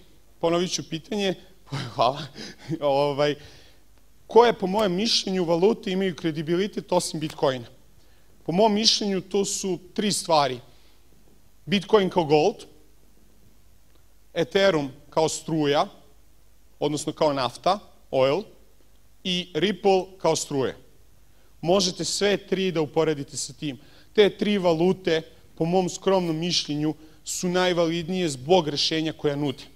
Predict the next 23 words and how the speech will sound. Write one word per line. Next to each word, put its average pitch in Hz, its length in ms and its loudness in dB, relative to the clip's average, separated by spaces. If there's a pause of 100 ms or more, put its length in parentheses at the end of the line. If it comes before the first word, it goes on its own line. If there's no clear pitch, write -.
(320)
Pre 175 160 0
svega 170 260 -2
na 165 100 -2
Ethereumu 175 500 2
mogu 156 220 -2
da 143 80 -4
se - 140 -2
stvaraju 156 360 2
drugi 175 380 -2
coini 180 420 0 (260)
i 143 60 -8
da 143 80 2
rade 151 240 4
se 151 160 -6
druge 175 260 0
aplikacije 156 800 -2 (400)
i 135 100 -2
mnogo 156 400 6
ga 151 80 4
ljudi 147 240 2
koristi. 131 520 -4 (1120)
Zašto 185 420 4
Ripple? 180 340 -2